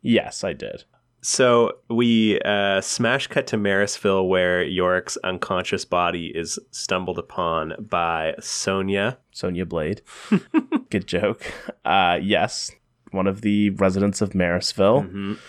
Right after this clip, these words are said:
Speaker 1: who, which is just a normal town, <laughs> which has no men in
Speaker 2: Nothing
Speaker 1: it.
Speaker 2: going on.
Speaker 1: No subtle allusions to anything in particular.
Speaker 2: Nope.
Speaker 1: Um, but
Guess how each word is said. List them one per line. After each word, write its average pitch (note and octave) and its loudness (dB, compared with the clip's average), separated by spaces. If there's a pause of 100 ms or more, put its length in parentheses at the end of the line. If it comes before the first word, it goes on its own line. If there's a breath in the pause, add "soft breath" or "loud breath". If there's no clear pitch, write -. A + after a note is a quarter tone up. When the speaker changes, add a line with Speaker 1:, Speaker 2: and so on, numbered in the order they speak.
(320 loud breath)
Speaker 1:
who, F#2+ 4
which G2+ 2
is G2+ 2
just - 0
a G#2+ 6
normal A2 4
town, C#3 4
<laughs> - -4
which C#3 6
has F#2+ 4
no A2 6
men A#2 6
in A2+ 6
Speaker 2:
Nothing A2 6
Speaker 1:
it. C3 -8
Speaker 2:
going C3+ 6
on. A#2 2 (240)
Speaker 1:
No A2+ 4
subtle A#2+ 6
allusions A2 4
to - 0
anything A#2 2
in A#2 -4
particular. F2+ 0
Speaker 2:
Nope. F2 0 (440 loud breath)
Speaker 1:
Um, F#2 0
but E2 2